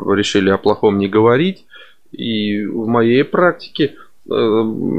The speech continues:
довольно много примеров, когда вот, э, в предыдущем, э,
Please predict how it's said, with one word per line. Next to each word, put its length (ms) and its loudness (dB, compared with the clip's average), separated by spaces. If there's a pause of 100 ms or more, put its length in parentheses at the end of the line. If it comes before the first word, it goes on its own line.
(340)
довольно 340 2
много 340 4
примеров, 480 0
когда 320 0
вот, 240 2
э, 40 -12
в 360 -2
предыдущем, 640 -4 (380)
э, 60 -4